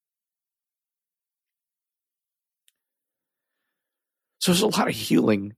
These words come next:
in that moment for myself. <clears throat> Hopefully for my daughter. And the timing of it,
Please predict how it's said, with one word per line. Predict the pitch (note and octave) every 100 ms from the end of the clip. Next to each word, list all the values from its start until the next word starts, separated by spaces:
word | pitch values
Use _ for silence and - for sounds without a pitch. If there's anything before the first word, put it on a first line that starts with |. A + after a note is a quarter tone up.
| _ -
in | A2+
that | A2 -
moment | G#2 G2+ G#2 - _ _ _ _ _ _ _ _ _ _ _ -
for | A#2
myself. | G2 F#2 - C3 B2 - _ _ _ -
<clears throat> | A#3 G#3 E3+ A2+ - _ _ _ _ _ _ _ _ _ _ _ _ _ _ _ - - _ _ _ _ _ _ _ _ _ _ _ _
Hopefully | B2 B2 A2 G#2+
for | -
my | F#2+ F2+
daughter. | E2 G2 G#2 G2+ G#2+ _ _ _ _ _ _ _ _ _ _ _ _ _ _ _ _ _ _ _ _ _ _ _ _ _ -
And | G#2+
the | G#2+
timing | - B2 A#2+ A#2
of | G2+ G2
it, | G2